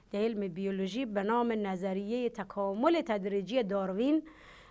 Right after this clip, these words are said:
اه، مورد نظره که داروین از روی همین شباهت ما بین حیوانات، وقتی اونها را در کنار یکدیگر چین، شباهت‌ها را دید که یه موجوداتی وجود داره که شباهت گروپ قبلی و گروپ بعدی را داره.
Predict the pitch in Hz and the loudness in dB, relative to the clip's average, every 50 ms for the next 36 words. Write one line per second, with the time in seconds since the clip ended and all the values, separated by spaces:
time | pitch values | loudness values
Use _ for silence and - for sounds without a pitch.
0 | - _ - - 226 226 226 226 226 226 226 240 226 262 262 269 262 226 277 277 | -20 _ -2 2 4 6 8 8 8 8 8 8 6 6 6 6 6 6 6 6
1 | 285 285 - 233 196 180 214 202 202 202 202 190 233 269 285 294 - 214 208 196 | 6 4 2 0 0 2 2 2 2 2 2 2 2 2 2 0 0 0 -2 0
2 | 190 190 202 196 226 240 233 214 190 - 226 240 262 294 302 - - 247 226 202 | 0 -2 0 2 4 4 4 2 2 2 2 4 4 4 2 2 0 0 0 4
3 | 214 214 208 190 180 220 247 240 - 240 214 220 208 202 190 220 240 247 240 226 | 4 4 4 2 0 -2 -4 -2 -2 -4 -2 -2 -4 -4 0 0 0 2 0 0
4 | 208 190 202 190 185 180 196 190 196 220 269 311 311 - - - - - - - | -2 -2 -2 -4 -4 -4 -4 -2 2 4 2 2 2 -2 -18 -20 -20 -20 -20 -6
5 | _ - 220 214 - 208 208 202 196 180 220 226 226 196 196 190 - 202 202 214 | _ 0 0 0 0 -4 -4 -2 -2 0 0 0 0 0 -2 -6 -6 -6 -6 -4
6 | 220 214 202 196 190 190 190 - 185 190 196 208 202 190 196 - - - 285 302 | -2 -2 -2 -2 -4 -6 -6 -6 -6 -4 -2 -2 -4 -6 -6 -8 0 2 4 4
7 | 311 302 302 - - - - - - - - 214 190 196 196 185 165 196 196 - | 4 4 2 -6 -20 -20 -20 -14 -8 -2 0 2 4 4 2 2 2 -2 -4 -4
8 | - - 226 247 233 220 190 175 233 277 311 - - - - - - _ - 220 | 0 4 6 6 6 4 2 2 2 2 2 2 0 -14 -20 -20 -20 _ -6 -2
9 | 214 202 196 202 190 190 190 160 185 185 196 233 254 247 247 254 214 220 226 277 | -2 0 0 0 0 -2 -2 -2 -2 0 2 2 2 2 0 -4 -2 -2 0 0
10 | 339 247 220 240 214 196 190 175 - - - - - - - 208 - - 202 185 | 0 2 4 4 6 6 4 0 -4 -12 -20 -20 -20 -8 -6 -6 -2 0 -2 0
11 | 180 196 190 190 247 247 240 202 175 196 202 233 240 240 220 208 - 208 190 185 | 2 2 4 4 4 2 2 0 0 0 0 0 0 0 -2 -2 -2 -4 -4 -2
12 | 185 240 269 240 233 185 170 202 208 220 226 220 214 175 165 190 175 175 170 175 | -2 -2 0 0 0 0 0 0 0 0 0 -2 -4 -2 -2 -4 -4 -4 -4 -4
13 | 208 185 185 175 180 170 170 170 | -4 -4 -4 -6 -6 -6 -6 -8